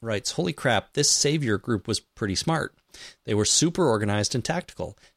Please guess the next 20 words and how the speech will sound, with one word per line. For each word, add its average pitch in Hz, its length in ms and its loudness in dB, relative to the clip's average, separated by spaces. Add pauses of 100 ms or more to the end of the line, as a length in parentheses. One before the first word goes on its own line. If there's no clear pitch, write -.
They 107 100 -6
had 92 160 0
different 104 300 -6
codes 117 380 2
and 104 100 0
backup 98 360 -4
codes 98 280 0
to 98 60 -6
the 95 80 -4
radio 95 440 0 (300)
and 101 80 -4
had 101 180 0
good 113 220 0
tactical - 440 -4
strategies 95 600 0
when 98 120 -2
dealing 95 300 0
with 90 140 -4
Rick's 92 220 -4
group. - 340 -2